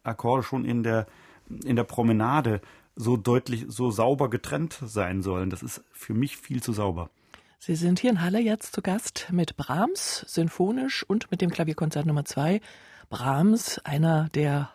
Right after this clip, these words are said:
Speaker 2: Hausgötter bei Ihnen. Da gibt's viel Kleinteiliges, drei Sonaten, Variationen, einige andere größere Werke und die Konzerte.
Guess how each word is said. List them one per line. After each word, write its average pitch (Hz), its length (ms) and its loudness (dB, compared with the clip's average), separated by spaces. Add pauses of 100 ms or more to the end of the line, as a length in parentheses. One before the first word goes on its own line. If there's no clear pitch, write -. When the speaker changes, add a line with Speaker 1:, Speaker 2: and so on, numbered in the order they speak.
Speaker 2:
Hausgötter 175 720 2
bei 175 200 -2
Ihnen. 196 280 2
Da 160 80 2
gibt's 151 220 -4
viel 131 100 -2
Kleinteiliges, 202 800 0
drei 151 160 -2
Sonaten, 156 420 2 (280)
Variationen, 175 800 4
einige 165 440 2
andere 170 340 2
größere 190 520 0
Werke 190 320 2 (340)
und 202 160 4
die 202 80 2
Konzerte. 190 680 2